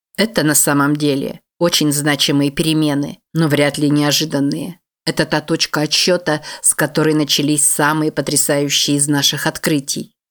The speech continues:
Будьте добры, следующий слайд. Слайд с фотографией двух деформированных и ссохших тел. Эти мумифицированные останки особей мужского и женского пола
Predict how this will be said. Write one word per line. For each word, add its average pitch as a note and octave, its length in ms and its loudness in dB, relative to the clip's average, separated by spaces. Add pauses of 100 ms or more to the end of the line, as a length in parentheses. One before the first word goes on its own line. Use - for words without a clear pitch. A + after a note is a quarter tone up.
(440)
Будьте A#3+ 300 2
добры, D3+ 480 0
следующий D#3+ 580 2
слайд. C#3+ 520 -2 (380)
Слайд D#3 380 2
с - 100 0
фотографией D3+ 720 0
двух D3+ 280 0
деформированных D3+ 960 0
и C3 80 -4
ссохших - 560 2
тел. - 380 -4 (500)
Эти E3+ 200 0
мумифицированные D#3 1000 0
останки D3+ 520 0
особей D3 400 0
мужского D3+ 540 0
и - 20 0
женского D3 500 0
пола F3+ 520 -2